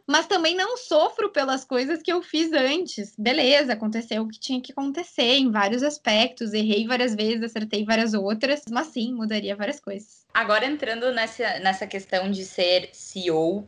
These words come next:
Speaker 2: tu tem, curiosamente, vários sócios na Eixo. Um é o teu pai e outros são meninos que eram colegas de trabalho, né? Eram teus funcionários. Isso acho que também é muito legal de falar, né? É uma trajetória muito interessante isso.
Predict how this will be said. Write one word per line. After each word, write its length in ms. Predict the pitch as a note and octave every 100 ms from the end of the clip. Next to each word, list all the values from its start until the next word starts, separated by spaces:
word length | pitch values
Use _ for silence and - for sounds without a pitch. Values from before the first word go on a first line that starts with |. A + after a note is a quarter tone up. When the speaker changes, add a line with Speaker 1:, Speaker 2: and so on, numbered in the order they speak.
| -
Speaker 2:
tu 100 | G#3
tem, 260 | G3+ G3 G3+
curiosamente, 1000 | A#3 G#3 G#3+ G3+ F#3 G3 G#3+ G3+ - _ -
vários 340 | F3+ F#3 A3
sócios 500 | - - E3+ G#3 G#3+
na 140 | F3 D#3
Eixo. 540 | D#3+ F#3+ A3 - D4 -
Um 180 | F3+ F#3+
é 60 | G3
o 60 |
teu 140 | G3 F#3+
pai 560 | G3+ F3+ F#3+ A3 C4+ - _ _ -
e 160 | A3+ G#3+
outros 460 | G#3+ A3 A#3 A#3+
são 200 | - G#3
meninos 460 | G#3 G3+ F#3+ G3+ -
que 120 | B3
eram 220 | G#3+ A#3+
colegas 520 | A#3+ A3+ G#3 B3+ D4+
de 80 | -
trabalho, 420 | A3+ G3 F#3 A#3+
né? 160 | A#3+ G3
Eram 160 | F#3+ G3
teus 220 | G#3 G3+
funcionários. 920 | G3+ G3 F3+ E3 F3 A3 A#3 - -
Isso 180 | - G3+
acho 140 | G3+ G3+
que 60 |
também 240 | G#3 F#3+ G#3+
é 20 |
muito 260 | G#3 A3
legal 300 | A3+ F3+ E3
de 80 | E3+
falar, 560 | - E3 D#3+ D#3+ A#3+ - -
né? 180 | E3 E3+
É 40 |
uma 140 | E3+
trajetória 480 | E3+ F3+ F#3 F3 F3
muito 280 | F#3 F#3+ G3+
interessante 600 | A#3 F#3+ F#3+ E3 F#3 G3
isso. 340 | E3 E3 -